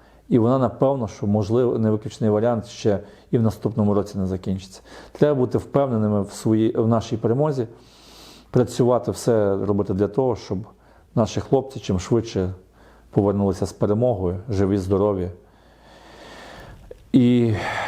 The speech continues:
вже розбудовували державу тут. Всім дякую за, а, дві тисячі двадцять третій рік.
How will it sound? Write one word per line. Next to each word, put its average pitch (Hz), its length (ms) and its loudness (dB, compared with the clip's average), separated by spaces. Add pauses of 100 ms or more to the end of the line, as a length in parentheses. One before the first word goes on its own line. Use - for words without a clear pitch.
(680)
вже 117 240 2
розбудовували 101 560 2
державу 87 440 -2
тут. - 220 -20 (1600)
Всім 117 500 0 (100)
дякую 110 580 2 (360)
за, 101 540 4 (760)
а, 104 300 4
дві 113 100 2
тисячі 113 280 0
двадцять 110 300 2
третій 117 280 0
рік. 160 280 0